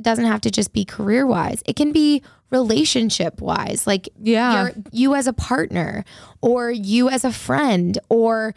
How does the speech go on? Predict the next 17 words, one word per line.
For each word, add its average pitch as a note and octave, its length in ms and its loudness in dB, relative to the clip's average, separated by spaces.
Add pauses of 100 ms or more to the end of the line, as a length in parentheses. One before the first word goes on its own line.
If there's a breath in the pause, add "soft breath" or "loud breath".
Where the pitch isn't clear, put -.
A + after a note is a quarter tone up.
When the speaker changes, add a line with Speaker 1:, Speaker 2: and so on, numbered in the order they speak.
(200 loud breath)
Speaker 2:
As G3+ 140 0
a G3+ 40 0
parent. G#3 480 2
Speaker 1:
as B3+ 80 -4
a C4+ 60 -4
parent, D#4 600 0
like, A#3+ 260 -2
just D4+ 300 0
anything F4 720 0 (320 loud breath)
where C#4 220 2
you A#3+ 600 2 (280)
have A#3+ 220 0
once G#3+ 360 -6
maybe G#3 300 2
felt - 320 -2
confident F#3 560 0
in F3 220 2